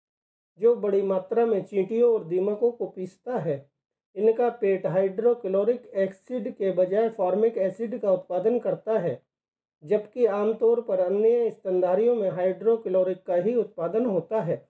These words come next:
यह प्रतिदिन बत्तीस हजार कीड़े खा जाता है।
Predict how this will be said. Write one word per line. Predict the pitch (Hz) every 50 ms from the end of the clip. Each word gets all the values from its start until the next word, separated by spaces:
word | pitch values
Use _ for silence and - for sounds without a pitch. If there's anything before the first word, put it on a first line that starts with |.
| _ _ _ _ _ _ _ _ _ _ -
यह | 190 208 196 214 254 262
प्रतिदिन | - - 196 196 196 - 214 202 196 190 226 226 220 190
बत्तीस | 196 - - - - 262 240 233 -
हजार | 196 165 175 180 175 175 170
कीड़े | - 196 196 220 240 254 254
खा | - - 185 175 160
जाता | 151 160 156 - - - 180 185
है। | 180 - 202 -